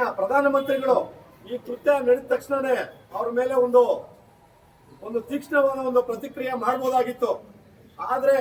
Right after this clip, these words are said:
ಅದನ್ನು ಮಾಡದೆ, ಯಾಕೆಂತಂದ್ರೆ ಅವರು ಬಿ ಜೆ ಪಿ ಸರ್ಕಾರ ಕೇವಲ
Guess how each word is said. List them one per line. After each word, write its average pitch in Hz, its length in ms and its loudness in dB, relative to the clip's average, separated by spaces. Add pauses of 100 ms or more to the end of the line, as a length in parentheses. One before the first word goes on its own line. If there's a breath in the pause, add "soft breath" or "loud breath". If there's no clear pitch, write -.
(140)
ಅದನ್ನು 247 260 -6 (120)
ಮಾಡದೆ, 269 360 4 (640)
ಯಾಕೆಂತಂದ್ರೆ 262 640 -6
ಅವರು 254 200 6 (920)
ಬಿ 240 100 -10
ಜೆ 285 200 4
ಪಿ 285 160 -8
ಸರ್ಕಾರ 269 320 -2 (240)
ಕೇವಲ 262 240 0